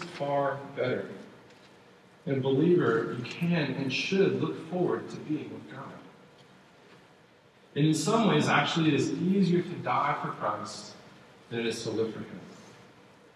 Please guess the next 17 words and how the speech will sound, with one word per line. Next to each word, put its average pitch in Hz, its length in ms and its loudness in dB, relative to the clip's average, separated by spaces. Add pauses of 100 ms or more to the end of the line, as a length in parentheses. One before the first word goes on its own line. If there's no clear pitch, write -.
(420)
Why, 123 320 2
why, 127 260 0
why 123 120 0
can - 120 -6
we 120 60 -2
say 113 260 -4
that? 92 80 -8 (1300)
Well, 127 120 -6
to - 140 -2
die 123 420 2
for 131 120 -4
Christ, 135 360 -2
that's, 139 220 -6
that's 143 220 -8
a 127 60 -6
one-time 135 680 -4
choice. - 600 -12